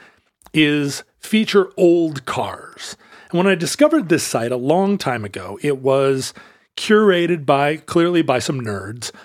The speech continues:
who went around looking at the classified ads,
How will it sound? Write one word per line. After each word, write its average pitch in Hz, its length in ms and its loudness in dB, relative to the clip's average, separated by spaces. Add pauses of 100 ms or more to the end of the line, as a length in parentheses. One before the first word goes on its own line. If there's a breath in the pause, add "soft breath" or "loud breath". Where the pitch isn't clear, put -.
(220 loud breath)
who 156 120 4
went 160 340 0
around 151 480 2
looking 185 460 0
at 143 260 -2
the 135 80 0
classified 165 680 2
ads, 113 580 -6